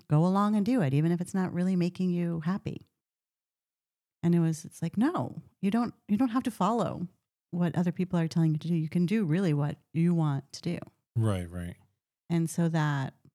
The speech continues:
Speaker 1: that was very impactful for me.
Speaker 2: At that time?
Speaker 1: At the time, but also I think it's a constant reminder, you know, that you don't have to, to do what people think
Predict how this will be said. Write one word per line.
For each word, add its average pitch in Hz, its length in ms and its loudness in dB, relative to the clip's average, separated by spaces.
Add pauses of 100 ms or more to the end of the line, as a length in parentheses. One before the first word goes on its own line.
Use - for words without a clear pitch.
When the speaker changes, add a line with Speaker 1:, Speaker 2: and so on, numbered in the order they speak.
(120)
Speaker 1:
that 220 60 -2
was 233 100 -4
very 262 200 2
impactful 240 360 -6
for - 120 -4
me. 147 260 -4 (1120)
Speaker 2:
At 92 140 -6
that 85 120 -8
time? 110 400 -2 (920)
Speaker 1:
At 226 120 0
the 285 80 0
time, 233 200 2
but 269 80 2
also 208 600 0 (760)
I 185 100 2
think 190 280 2
it's 185 220 -4 (200)
a 175 60 -4
constant - 480 0
reminder, - 600 -4 (760)
you 175 80 0
know, 156 220 2
that 160 120 -4
you 160 80 -2
don't 151 160 0
have 143 280 -2
to, - 360 -4 (1900)
to 151 80 -4
do 160 440 -2 (380)
what 160 100 0
people 180 220 0
think 175 340 0